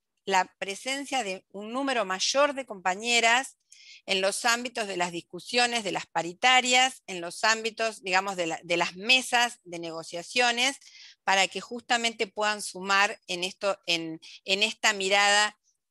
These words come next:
eh, integral desde nuestros lugares. Y, y bueno, y, y como por último, digamos, dentro de, de esta nómina, de, de esta agenda, de esta rica agenda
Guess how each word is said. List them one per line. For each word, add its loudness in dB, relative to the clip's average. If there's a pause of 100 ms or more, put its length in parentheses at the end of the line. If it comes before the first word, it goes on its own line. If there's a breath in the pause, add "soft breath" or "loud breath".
eh, -2 (520)
integral 2
desde -6
nuestros -8
lugares. -10 (680 loud breath)
Y, 0
y -2
bueno, 2
y, 0
y -10
como -4
por -4
último, -2
digamos, 2
dentro 0
de, 0
de -2
esta 0
nómina, 2 (340 soft breath)
de, -4
de -8
esta 0
agenda, 2
de -14
esta 0
rica 0
agenda -2